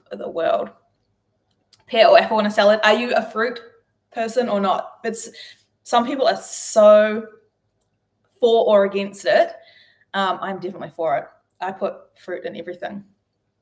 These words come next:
Pear. Pear is really good in a salad. I do love a pear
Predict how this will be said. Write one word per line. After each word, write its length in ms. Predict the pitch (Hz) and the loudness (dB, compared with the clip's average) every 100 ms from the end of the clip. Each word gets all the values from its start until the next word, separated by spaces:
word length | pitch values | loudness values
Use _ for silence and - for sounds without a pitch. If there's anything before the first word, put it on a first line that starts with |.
| _ _ _ _ _ _ - - _ _ _ _ _ _ _ _ _ _ _ _ _ _ _ _ - | _ _ _ _ _ _ -20 -20 _ _ _ _ _ _ _ _ _ _ _ _ _ _ _ _ -10
Pear. 440 | 220 202 185 - _ | 0 0 0 -8 _
Pear 260 | - 262 233 | 2 4 6
is 120 | 208 | 2
really 260 | 202 214 208 | -4 -4 -4
good 140 | 196 | -4
in 120 | 190 | -6
a 60 | 185 | -8
salad. 300 | 185 175 175 | -4 -4 -4
I 100 | 180 | -8
do 200 | 170 190 | -12 -12
love 220 | 190 170 | -8 -8
a 60 | 160 | -10
pear 420 | - 175 - | -12 -10 -10